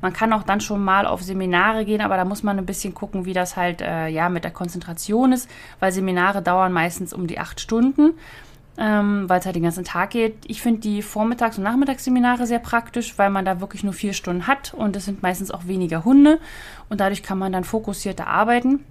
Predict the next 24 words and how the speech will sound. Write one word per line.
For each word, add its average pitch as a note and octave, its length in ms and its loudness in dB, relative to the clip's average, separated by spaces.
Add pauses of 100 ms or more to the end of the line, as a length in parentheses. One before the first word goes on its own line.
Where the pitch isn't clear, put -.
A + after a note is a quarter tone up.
(960)
Aber, F#3+ 420 4
äh, G3 140 2
dazu F#3+ 260 0
komme G#3 200 2
ich F#3 40 0
noch F#3+ 100 -2
später, F#3 420 2 (480)
was F#3+ 260 0
man F#3 180 0
da E3+ 220 4
noch E3 140 -2
beachten - 420 -4
sollte, D#3+ 680 -2
je E3+ 120 -4
nachdem, E3+ 320 -2
was D#3 140 -6
für - 80 -4
einen D#3+ 180 -2
Typ - 220 -6
Hund G#3+ 240 2
man D#3+ 160 -4
hat C#3+ 160 -16
im D3+ 60 -6
Gruppentraining. - 640 -14